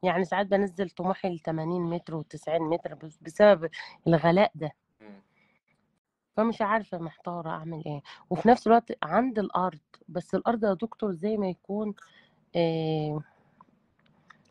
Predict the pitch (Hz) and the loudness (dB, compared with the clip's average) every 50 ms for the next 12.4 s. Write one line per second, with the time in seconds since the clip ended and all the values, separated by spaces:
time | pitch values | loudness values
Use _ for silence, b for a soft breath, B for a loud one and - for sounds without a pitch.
0 | _ - - 156 208 202 170 139 143 - _ _ - - - B B B B B | _ -6 2 6 6 6 6 6 2 -4 _ _ -18 -18 -18 B B B B B
1 | B - 175 185 - - 185 180 - 220 208 - - 220 233 220 226 - - 240 | B 4 4 6 6 6 6 6 4 2 -6 2 4 6 8 8 6 4 2 0
2 | 240 240 208 190 - - - 170 151 143 139 - _ _ _ _ _ _ _ _ | 0 2 0 0 -2 -2 -2 -2 -2 -4 -6 -14 _ _ _ _ _ _ _ _
3 | _ _ _ _ _ _ _ _ _ _ _ _ _ _ _ _ _ _ _ _ | _ _ _ _ _ _ _ _ _ _ _ _ _ _ _ _ _ _ _ _
4 | _ _ _ _ _ _ - - _ _ - 90 90 98 101 101 110 113 123 123 | _ _ _ _ _ _ -20 -20 _ _ -16 -14 -14 -10 -8 -4 -2 0 -2 -2
5 | 123 117 113 104 104 101 101 101 117 113 - - _ _ _ _ _ _ _ _ | -4 -10 -8 -6 -6 -4 -2 -2 -2 -2 -4 -8 _ _ _ _ _ _ _ _
6 | _ _ _ _ _ _ _ _ _ _ _ _ _ _ - - b b b b | _ _ _ _ _ _ _ _ _ _ _ _ _ _ -20 -20 b b b b
7 | b - - - 190 185 185 185 - - 185 180 180 175 170 - - 247 254 240 | b -6 0 2 2 2 2 2 0 0 2 2 2 2 0 0 2 2 2 2
8 | 202 180 - - 220 208 202 185 - - 208 202 190 196 - 196 - - - 170 | 2 0 0 2 2 4 2 2 4 4 4 6 6 4 2 0 -2 -2 -2 -2
9 | 160 160 151 - - 165 - - 170 165 151 - - 156 147 143 135 135 143 - | -2 -2 -4 -6 -6 -2 0 2 0 0 -2 -4 -6 -4 -4 -4 -4 -6 -8 -4
10 | - - 208 - - 196 - - 190 190 160 185 175 160 160 156 180 196 220 240 | 0 0 0 2 2 2 4 2 2 0 -2 -4 -4 -2 -2 0 0 0 2 0
11 | 247 247 233 202 180 170 170 151 160 165 160 151 160 160 160 160 - 202 196 - | 0 0 -2 0 0 0 0 -2 -2 -2 -2 -2 0 0 -2 -2 -2 -6 -8 -8
12 | - - 180 170 160 156 151 | -6 -4 -2 0 0 0 -2